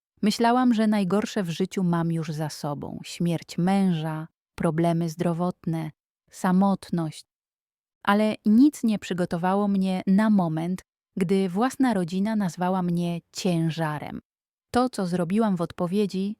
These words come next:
zmieniło wszystko i pokazało im, kim naprawdę jestem. Jeśli ta historia was porusza i chcecie poznać jej zakończenie,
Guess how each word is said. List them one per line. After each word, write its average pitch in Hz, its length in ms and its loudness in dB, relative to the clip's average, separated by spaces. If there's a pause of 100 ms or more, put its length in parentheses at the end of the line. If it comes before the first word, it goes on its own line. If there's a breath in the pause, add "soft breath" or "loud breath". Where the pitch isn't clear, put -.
zmieniło 226 720 4
wszystko - 640 -10 (460)
i 220 300 2
pokazało 247 720 0
im, 226 280 2 (260)
kim 302 420 4
naprawdę 190 800 0
jestem. 156 640 -8 (600)
Jeśli 196 340 0
ta 240 200 -2
historia 220 520 -2
was 185 200 -4
porusza 202 600 -2 (120)
i 175 80 0
chcecie 208 480 -6 (140)
poznać 202 540 -2
jej 165 220 -4
zakończenie, 165 920 -4